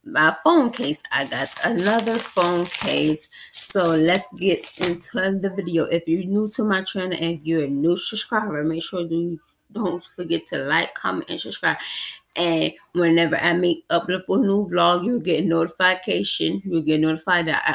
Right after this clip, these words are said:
upload a new vlog or whatever. Sorry, I haven't been making video as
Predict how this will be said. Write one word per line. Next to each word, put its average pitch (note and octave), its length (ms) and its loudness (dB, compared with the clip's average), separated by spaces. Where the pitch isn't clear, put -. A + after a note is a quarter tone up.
upload - 320 -4
a E3 60 -2
new E3 200 0
vlog G3+ 360 0
or E3 140 0
whatever. D3+ 480 -2
Sorry, G3 300 4
I G3 80 4
haven't G#3+ 320 -2
been F3+ 160 -2
making E3+ 320 -6
video D3+ 160 0
as C3+ 320 -6